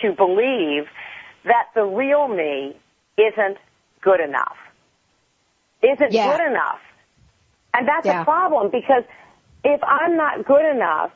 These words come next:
Speaker 1: and all I'm doing is changing masks depending upon who I'm with, what a tremendous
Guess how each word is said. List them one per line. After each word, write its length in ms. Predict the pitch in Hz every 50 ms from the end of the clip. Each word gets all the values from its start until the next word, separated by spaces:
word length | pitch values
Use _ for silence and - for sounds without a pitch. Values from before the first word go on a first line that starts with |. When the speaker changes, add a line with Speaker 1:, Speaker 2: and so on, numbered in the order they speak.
| _ _ _ _ _ -
Speaker 1:
and 120 | 233 240
all 220 | 247 269 285 302 294
I'm 200 | 277 254 247 196
doing 460 | - 254 262 277 294 277 226 202 190
is 280 | - - 214 220 214 - - - - - - - - -
changing 560 | 262 254 269 277 269 214 240 208 190 185 185
masks 540 | 202 208 247 269 240 185 160 - 175 - - - - _ _ _ _ _ _ _ _ _ _ -
depending 440 | 226 226 - 262 262 247 262 254 233
upon 360 | 208 - - 208 208 208 202 196 -
who 220 | - 269 254 247
I'm 280 | 214 196 196 196 190 196
with, 380 | 254 294 285 214 - - - - _ _ _ _ _ _ _ _ _ -
what 360 | 202 233 285 330 349 - - -
a 160 | - 233 226 - - -
tremendous 920 | - 226 208 196 208 208 220 240 254 285 294 277 262 175 180 156 - -